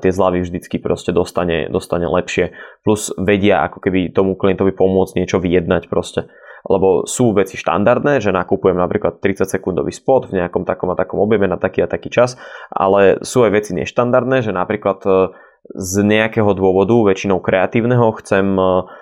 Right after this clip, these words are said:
povedzme, aby môj spot sa vysielal pred špecifickou reláciou a to už televízia nemusí chcieť.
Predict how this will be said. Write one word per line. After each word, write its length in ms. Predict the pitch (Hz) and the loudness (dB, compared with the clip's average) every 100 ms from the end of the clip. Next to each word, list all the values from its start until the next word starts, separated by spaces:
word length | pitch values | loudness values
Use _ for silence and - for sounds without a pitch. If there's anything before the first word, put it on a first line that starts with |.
| - _ | -20 _
povedzme, 320 | - 104 101 | 0 2 2
aby 160 | 98 98 | 2 2
môj 160 | 101 101 | 2 0
spot 200 | 107 104 | -2 0
sa 80 | 92 | 0
vysielal 400 | 101 - 98 92 | 0 2 2 2
pred 120 | - 98 | 0 0
špecifickou 640 | - 95 98 98 - 95 | 0 0 -2 -6 -2 0
reláciou 520 | 95 95 95 - 82 | 2 2 0 -2 -4
a 80 | 65 | -4
to 120 | 98 | -6
už 120 | 98 | -4
televízia 320 | 104 101 104 101 | 0 0 0 0
nemusí 400 | 104 104 104 95 | 0 0 -2 -8
chcieť. 400 | - 92 - | -2 -2 -2